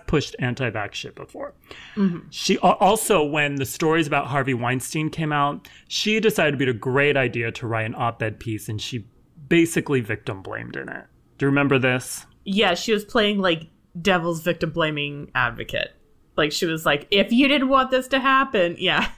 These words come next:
Speaker 2: <laughs>
Speaker 1: Yeah, us women need to be more aware of what we're getting into, sort of thing.
Speaker 2: Mm-hmm.
Speaker 1: It was very victim blaming.
Speaker 2: Mm-hmm.
Speaker 1: And, um, she's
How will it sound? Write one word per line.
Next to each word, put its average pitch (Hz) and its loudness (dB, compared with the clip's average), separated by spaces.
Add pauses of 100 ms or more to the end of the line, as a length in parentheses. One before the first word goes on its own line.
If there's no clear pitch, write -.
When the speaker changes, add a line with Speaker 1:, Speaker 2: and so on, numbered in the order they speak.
Speaker 2:
<laughs> - -10
Speaker 1:
Yeah, 143 2
us 175 2
women 151 2
need 139 -2
to 143 -2
be 143 2
more 127 0
aware 117 2
of 110 -4
what 110 -2
we're 110 -4
getting 101 -6
into, - -14
sort - -6
of - -18
thing. 196 0
Speaker 2:
Mm-hmm. 160 -4
Speaker 1:
It 123 -2
was 113 -2
very 135 4 (280)
victim 113 -8
blaming. - -14 (500)
Speaker 2:
Mm-hmm. 165 -12 (120)
Speaker 1:
And, 165 4 (160)
um, 147 4 (220)
she's 165 0